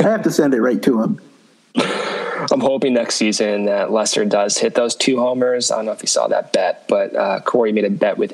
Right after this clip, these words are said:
Speaker 2: at Cubs, and if Lester hit two homers last season, Corey would have gotten a tattoo of Lester bunting somewhere on his body. Hopefully that bet remains for next season. I would love that.
Speaker 1: Yeah, that'd be fun to see.
Speaker 2: Yeah.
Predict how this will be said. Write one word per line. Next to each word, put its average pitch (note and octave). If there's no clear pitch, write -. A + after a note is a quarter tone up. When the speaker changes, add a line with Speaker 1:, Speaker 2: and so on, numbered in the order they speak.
Speaker 2:
at G#2+
Cubs, -
and G2
if G2+
Lester G#2+
hit G#2+
two -
homers D3
last C3
season, D3+
Corey B2+
would A#2
have A2
gotten G#2
a G2
tattoo E3
of B2
Lester A#2+
bunting A2+
somewhere D#3
on B2+
his A2
body. D#2+
Hopefully D3+
that B2+
bet A#2
remains G2
for -
next -
season. D#2+
I E2
would D#2+
love D2+
that. C#2+
Speaker 1:
Yeah, C#3+
that'd C#3+
be C3
fun B2
to A#2+
see. A#2
Speaker 2:
Yeah. -